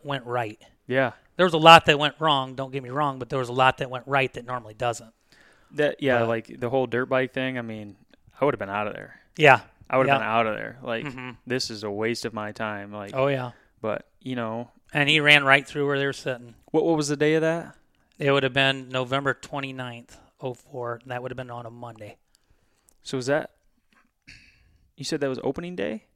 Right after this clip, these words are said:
Speaker 1: Yep.
Speaker 2: Is that opening day in Ohio?
Speaker 1: Yeah.
Speaker 2: It's that late
Speaker 1: That,
Speaker 2: in the
Speaker 1: that year it was.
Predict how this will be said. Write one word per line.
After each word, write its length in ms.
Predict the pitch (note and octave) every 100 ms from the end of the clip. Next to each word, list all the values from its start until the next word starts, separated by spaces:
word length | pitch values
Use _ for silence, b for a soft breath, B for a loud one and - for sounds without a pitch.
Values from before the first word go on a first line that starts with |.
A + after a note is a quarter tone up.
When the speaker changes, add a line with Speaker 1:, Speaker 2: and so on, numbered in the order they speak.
| _ _ -
Speaker 1:
Yep. 280 | D#3+ D3+ _ _ _ _ _ _ _ _ _ _ _ -
Speaker 2:
Is 60 |
that 100 | D3
opening 340 | D3+ F3 F#3+ E3
day 200 | C3+ E3
in 100 | F3
Ohio? 420 | C3+ B2+ C3+ F3+ _ _ _ -
Speaker 1:
Yeah. 160 | D3+ - _ _ _ _ _ -
Speaker 2:
It's 120 | -
that 200 | - C#3+
late 120 | C#3+
Speaker 1:
That, 160 | D3 D#3+
Speaker 2:
in 40 | C3
the 20 |
Speaker 1:
that 220 | D#3 E3
year 180 | D3+ F3+
it 80 | B2+
was. 340 | A#2 A#2+ -